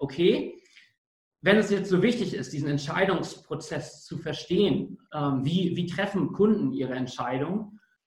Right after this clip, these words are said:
ähm, und wie erreichen wir unsere Ziele letztendlich,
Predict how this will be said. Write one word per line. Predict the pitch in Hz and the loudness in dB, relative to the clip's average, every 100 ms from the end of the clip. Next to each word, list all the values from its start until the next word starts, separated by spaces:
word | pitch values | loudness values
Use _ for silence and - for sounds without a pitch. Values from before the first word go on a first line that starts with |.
| _ _ _ 175 | _ _ _ -4
ähm, | 165 165 165 - | -4 -2 -6 0
und | 180 175 175 | 4 4 6
wie | 208 208 - - _ _ _ _ _ _ | 2 2 -4 -8 _ _ _ _ _ _
erreichen | - 151 147 175 190 180 - | -6 -4 -2 -2 2 2 4
wir | 190 214 | 4 6
unsere | 190 180 | 4 0
Ziele | - 220 226 143 | -2 0 4 4
letztendlich, | - - - 127 131 151 175 147 - | 2 -4 -6 -6 -4 -2 -4 -8 -16